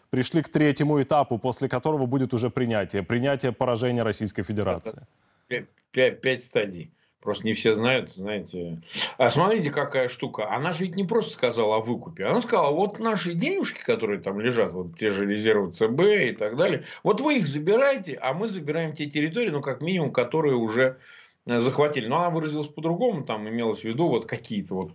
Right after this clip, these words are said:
Speaker 2: территории, она предполагала, которые ещё намечается, наверное, захватить. Ну, а зачем это, э, чего-то выкупать? Ну, во-первых, рационально подойдём.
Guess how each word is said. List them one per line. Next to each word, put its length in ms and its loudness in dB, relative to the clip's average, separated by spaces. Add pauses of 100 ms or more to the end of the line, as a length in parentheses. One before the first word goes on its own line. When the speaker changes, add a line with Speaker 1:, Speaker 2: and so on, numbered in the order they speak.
Speaker 2:
территории, 540 4
она 360 -2
предполагала, 640 2
которые 380 -2
ещё 160 -8
намечается, 680 -2
наверное, 240 -10
захватить. 500 2
Ну, 200 2 (1000)
а 200 6
зачем 420 2
это, 1000 -4
э, 60 -10
чего-то 320 2
выкупать? 500 0
Ну, 80 4
во-первых, 320 2
рационально 520 -2
подойдём. 520 -10